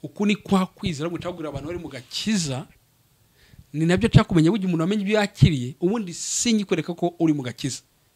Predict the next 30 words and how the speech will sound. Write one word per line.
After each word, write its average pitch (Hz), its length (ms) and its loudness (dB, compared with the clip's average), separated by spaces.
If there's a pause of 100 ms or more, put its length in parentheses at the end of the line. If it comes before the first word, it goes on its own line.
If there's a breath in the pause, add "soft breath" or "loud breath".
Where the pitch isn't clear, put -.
(360 soft breath)
Is 143 220 0
live 185 160 2
by 139 200 2
faith, 165 360 4
not 160 240 2
by 127 120 0
fear. - 440 -2 (1400 soft breath)
Buri 220 180 2
muntu 165 220 6
uba 190 140 12
mu 180 120 12
bwoba, 156 500 0 (460)
reka 156 160 -10
mbivuge 165 340 -4
rwose 180 300 -2
kuri 180 180 -2
kamera, 143 380 -6
umuntu 170 240 -2
ukiba 185 200 4
mu 165 120 8
bwoba, 160 320 -4 (300)
check, - 220 4 (600)
kora 202 160 0
check - 300 0
up, - 180 0 (500 soft breath)
urebe 226 340 2
niba 220 460 -2 (340)
uri 165 120 0
mu 170 100 -2
gakiza. - 380 4